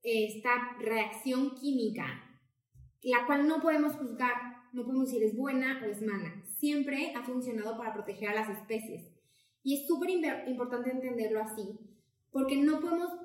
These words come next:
querer que nuestros hijos no sientan miedo o no sientan enojo. Cuando nosotros evitamos que nuestros hijos tengan una emoción como esta,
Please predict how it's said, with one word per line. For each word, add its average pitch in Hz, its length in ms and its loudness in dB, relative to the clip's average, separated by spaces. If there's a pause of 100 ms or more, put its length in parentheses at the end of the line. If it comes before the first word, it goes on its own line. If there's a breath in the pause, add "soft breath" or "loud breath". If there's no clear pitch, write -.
querer 254 320 4
que 254 100 0
nuestros 254 360 -2
hijos 254 360 -6
no 269 420 2 (120)
sientan 233 560 0
miedo 208 640 -4
o 233 160 -2
no 277 320 4
sientan 233 400 -2
enojo. 208 500 -6
Cuando 247 240 0
nosotros 254 300 0 (100)
evitamos 294 1040 0 (680)
que 262 120 -2
nuestros 247 340 -4
hijos 269 260 -6
tengan 247 420 -4
una 262 180 2
emoción 247 440 0
como 220 240 -2
esta, - 460 -8